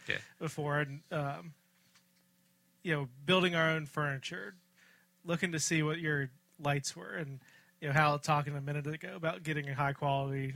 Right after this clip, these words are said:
Speaker 2: or even, I guess, a consumer display ten years ago, thirty-two inch, thousand bucks. We were able to get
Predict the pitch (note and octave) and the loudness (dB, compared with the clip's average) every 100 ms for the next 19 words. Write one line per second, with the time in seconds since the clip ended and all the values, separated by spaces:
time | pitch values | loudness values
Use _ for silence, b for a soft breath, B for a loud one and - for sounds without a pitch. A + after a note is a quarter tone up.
0 | - F3 E3+ D#3+ D3+ D3 D#3 - D3 - | -2 2 4 2 0 -2 -4 -4 -4 -2
1 | G3+ E3+ C3+ - D#3 D3 D#3 D3 E3 C#3+ | 0 0 -2 0 0 0 -2 -2 -2 -2
2 | C#3 C3+ - B B B _ D3 D3 C#3+ | -2 -2 -6 B B B _ 0 0 2
3 | C#3+ - D3+ C#3+ C3 B2+ D3 - - D#3 | -2 0 2 2 0 -6 -6 -8 -8 2
4 | D3+ C#3+ C#3 C3+ C#3+ D#3+ | 2 4 0 -4 -6 -8